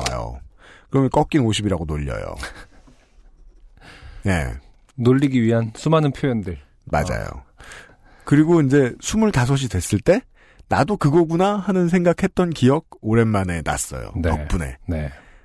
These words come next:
Speaker 1: 항상 신촌이나 홍대에서 이제 공-, 공연하러 들락날락하다가 공연 끝날 때 이제 약간 허탈감이 느껴지면서 이제 제삼 자 입장에서 나를 잠깐 볼 수 있는 시간이 있거든요.
Speaker 2: 음.
Speaker 1: 그럼 뭐 사실은,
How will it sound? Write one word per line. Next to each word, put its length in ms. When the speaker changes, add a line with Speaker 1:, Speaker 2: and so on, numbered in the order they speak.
Speaker 1:
항상 560
신촌이나 460
홍대에서 420
이제 140
공-, 240
공연하러 400
들락날락하다가 840
공연 280
끝날 300
때 120
이제 320
약간 360
허탈감이 500
느껴지면서 580
이제 200
제삼 320
자 100
입장에서 320
나를 200
잠깐 340
볼 120
수 100
있는 140
시간이 320
있거든요. 440
Speaker 2:
음. 480
Speaker 1:
그럼 140
뭐 80
사실은, 380